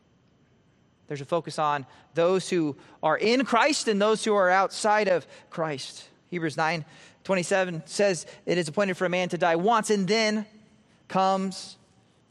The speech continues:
the judgment." And there's a sense in which we understand, um, not to get into intermediate states and things, but it's to say we, we go to be with the Lord. But I believe we're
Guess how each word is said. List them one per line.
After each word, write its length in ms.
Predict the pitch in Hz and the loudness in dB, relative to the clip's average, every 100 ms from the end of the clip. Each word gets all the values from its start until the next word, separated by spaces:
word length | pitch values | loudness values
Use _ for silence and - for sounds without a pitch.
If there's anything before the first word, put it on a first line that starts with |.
| _ | _
the 80 | - | -14
judgment." 720 | 135 160 170 151 147 107 - - - _ _ _ _ _ _ _ _ _ _ _ _ _ _ _ _ _ _ _ _ _ _ | -8 -4 -4 -6 -12 -14 -16 -20 -20 _ _ _ _ _ _ _ _ _ _ _ _ _ _ _ _ _ _ _ _ _ _
And 80 | 123 | -12
there's 180 | 123 123 | -10 -10
a 60 | |
sense 340 | 117 160 156 156 | -8 -6 -6 -8
in 80 | 143 | -6
which 220 | 135 - | -6 -6
we 140 | 143 | -4
understand, 600 | 143 131 - 139 147 147 143 _ _ _ | -4 -6 -8 -6 -6 -6 -12 _ _ _
um, 180 | 113 107 | -16 -12
not 180 | 123 120 | -10 -10
to 60 | |
get 160 | 127 131 | -6 -6
into 240 | 117 131 | -6 -12
intermediate 520 | 127 127 131 135 139 - | -12 -10 -8 -6 -8 -4
states 340 | 151 151 - | -4 -4 -8
and 80 | 139 | -6
things, 340 | 170 190 - - | -4 -4 -6 -6
but 100 | 147 | -4
it's 140 | 143 | -4
to 80 | 135 | -4
say 340 | 151 147 147 - - - _ | 0 0 0 -6 -20 -20 _
we, 220 | - 131 139 | -12 -10 -10
we 200 | 139 135 | -8 -2
go 200 | 165 190 | 2 2
to 80 | |
be 260 | 156 185 208 | 0 0 0
with 300 | 175 190 - | 2 0 0
the 100 | 190 | 0
Lord. 380 | 165 175 107 - - _ _ _ _ _ _ _ _ _ _ - 156 _ - 143 139 | 2 2 2 -2 -16 _ _ _ _ _ _ _ _ _ _ -20 -20 _ -20 -20 -4
But 400 | 143 127 - - _ _ _ _ _ _ _ _ _ _ - | -2 -2 -4 -20 _ _ _ _ _ _ _ _ _ _ -14
I 60 | |
believe 280 | 131 143 151 | -6 -4 -4
we're 300 | 135 131 120 | -4 -4 -4